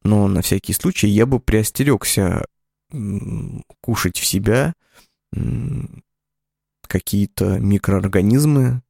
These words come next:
которые непонятным образом могут потом в нашем, э, теле, ну, как-то с нами взаимодействовать и как-то влиять. Э, пока,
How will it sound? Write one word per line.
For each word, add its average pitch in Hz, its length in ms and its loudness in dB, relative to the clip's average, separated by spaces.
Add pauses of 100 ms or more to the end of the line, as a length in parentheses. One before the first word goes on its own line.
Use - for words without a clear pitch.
(100)
которые 104 520 2
непонятным 101 680 0
образом 131 400 0
могут 107 480 -2
потом 110 420 -2 (520)
в - 40 0
нашем, 98 460 0 (120)
э, - 300 -2 (100)
теле, 101 480 0 (1040)
ну, - 200 -4
как-то - 280 -6
с - 60 -4
нами 101 180 2
взаимодействовать 104 800 0
и - 20 -12
как-то - 300 -6
влиять. 107 480 0 (1000)
Э, - 80 -2 (440)
пока, 101 680 0